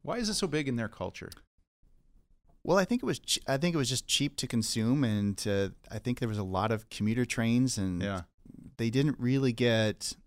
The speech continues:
Speaker 2: part of the problem with American comic books is they got stigmatized as superhero comic books pretty quick.
Speaker 1: Okay.
Speaker 2: Uh, when they first kind of erupted.
Speaker 1: Yeah.
Speaker 2: And the biggest comic books were always superhero comic books.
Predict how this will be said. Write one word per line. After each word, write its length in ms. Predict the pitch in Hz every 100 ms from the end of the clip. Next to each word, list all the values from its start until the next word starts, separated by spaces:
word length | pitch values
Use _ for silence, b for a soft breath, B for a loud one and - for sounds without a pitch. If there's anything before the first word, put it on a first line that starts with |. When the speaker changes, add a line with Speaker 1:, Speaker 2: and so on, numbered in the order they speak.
| - _ _ _ _
Speaker 2:
part 260 | - 127 165
of 100 | 165
the 80 | 143
problem 400 | - 120 120 113
with 220 | 110 -
American 400 | 104 101 113 120
comic 240 | 110 101
books 280 | 104 92 - -
is 100 | 107
they 100 | 107
got 140 | 110
stigmatized 680 | - 139 127 131 120 117 -
as 180 | 113 -
superhero 300 | 120 123 113
comic 220 | 131 131
books 160 | 131
pretty 220 | - 131 107
quick. 320 | 123 143 - -
Speaker 1:
Okay. 320 | 113 - 92 80 _ _ _ -
Speaker 2:
Uh, 160 | 113 110
when 160 | 104
they 60 | 104
first 260 | - 113 -
kind 120 | 110
of 80 | 101
erupted. 500 | 98 92 - 156 180 - -
Speaker 1:
Yeah. 200 | 104 98 - -
Speaker 2:
And 100 | 107
the 40 |
biggest 220 | 110 110
comic 200 | - 110
books 160 | 107 -
were 100 | 92
always 340 | 85 104 117
superhero 300 | 143 139 147
comic 240 | 143 147 -
books. 360 | 175 - -